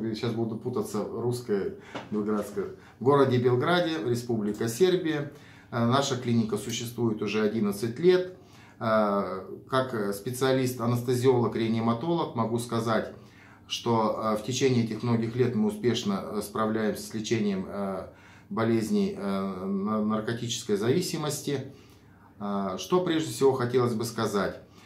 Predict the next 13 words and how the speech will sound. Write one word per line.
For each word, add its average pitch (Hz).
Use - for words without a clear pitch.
Э, 110
у 135
нас 170
уже 127
давно 143
и, 117
э, 101
достаточно 120
успешно 131
отработаны 123
методики 135
долгой 127
детоксикации 107